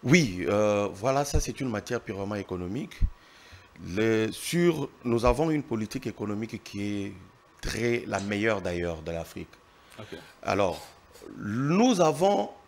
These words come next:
Speaker 1: au départ un, une, euh, une obligation de mobilisation des ressources,
Speaker 2: Mhm.
Speaker 1: ce qui a été fait.
Speaker 2: Mhm.
Speaker 1: Pourquoi les dollars ? Il y a ce, ce qu'on appelle la fluctuation
Speaker 2: Mhm.
Speaker 1: de la monnaie.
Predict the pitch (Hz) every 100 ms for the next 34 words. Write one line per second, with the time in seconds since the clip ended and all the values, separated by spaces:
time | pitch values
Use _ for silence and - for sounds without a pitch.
0 | _ - 143 135 - 156 123 - - -
1 | - - 110 110 - 101 - - 82 92
2 | 98 110 127 117 107 101 101 95 95 90
3 | 78 - - - - 143 143 123 127 120
4 | 110 120 107 107 104 110 98 98 - 101
5 | 95 92 - 170 214 - - 95 123 120
6 | 107 98 87 92 - 311 - - - -
7 | 101 95 95 - - 175 196 240 233 151
8 | 131 131 139 98 - - - - - -
9 | - - 90 82 - - 82 78 - 82
10 | 85 80 - - - - 101 92 95 95
11 | 92 87 - - - - 110 104 101 -
12 | 98 92 110 98 - 110 - 123 101 -
13 | 110 101 104 - 101 98 95 95 104 311